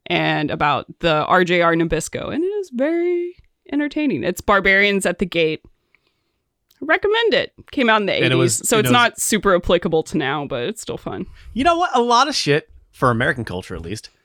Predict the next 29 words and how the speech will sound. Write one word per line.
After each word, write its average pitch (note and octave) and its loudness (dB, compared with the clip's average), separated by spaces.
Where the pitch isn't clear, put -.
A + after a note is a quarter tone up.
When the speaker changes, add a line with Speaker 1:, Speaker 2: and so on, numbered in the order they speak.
Speaker 2:
that A#3 0
happened C4 0
in C4+ -2
the C#4 -2
eighties E3+ -2
seems G#3+ -2
to G3 -4
has, F3 -2
have D#3+ 0
hap-, C#3+ -2
had C#3 -2
a C3 -2
very A#2+ -2
long G#2 -6
and A2 -10
impactful, G2 -10
for C3 -6
better D#3+ 2
or D3+ 2
for B2+ 0
worse, - -6
Speaker 1:
Yeah. C3+ 0
Speaker 2:
uh, B2 6
a - 2
long D3+ 2
and C3 -4
impactful, A#2 -4
um, F#2 -6
tale, G2+ -4